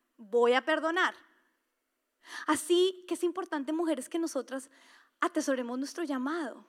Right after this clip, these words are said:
Y por eso esas conversaciones mías con el Señor en Atlanta de, "Señor, soy pastora, me traes acá a un evento de, de política, pero soy pastora, más fui invitada como pastora".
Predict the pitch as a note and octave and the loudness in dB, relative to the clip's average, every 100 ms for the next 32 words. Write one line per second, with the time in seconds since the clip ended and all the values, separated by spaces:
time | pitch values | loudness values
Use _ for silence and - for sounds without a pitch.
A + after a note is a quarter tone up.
0 | - C4+ C#4+ C4+ C#4 D#4+ E4+ F4 F4 D4+ | -10 -4 0 2 2 -2 -4 -4 -2 -2
1 | C4+ A#3 A#3+ - C#4+ E4 D#4+ E4+ D#4+ D4 | -2 -6 -10 -6 2 2 2 0 0 0
2 | B3+ A3 B3+ D4+ C4+ A3+ C#4 C#4+ B3+ A#3 | -2 0 -2 -2 -4 -6 -6 -6 -4 0
3 | D4+ D#4+ - - - C4 B3+ C#4+ C4+ - | 2 2 -4 -18 -2 0 2 -2 -4 0
4 | E4+ D#4 E4+ - _ _ _ _ _ _ | 2 4 0 -6 _ _ _ _ _ _
5 | _ - D4 C#4 C4+ - D#4 D#4 C#4 D4+ | _ -6 -4 -2 -4 -6 -2 0 2 2
6 | D#4+ D#4+ - D#4+ - D#4+ B3+ D4+ D4 C4+ | 0 0 0 -2 -2 -4 -2 -2 0 0
7 | A#3+ C4 C4+ - D#4+ - _ - D4+ C4+ | -2 -6 -8 -6 -8 -8 _ -4 0 2
8 | C4+ C#4 G4 F4 C#4 B3 C#4+ E4+ F4 F4 | 0 0 4 4 4 0 0 4 4 4
9 | F#4 F4+ A3 - E4 D4 | 2 0 0 0 0 0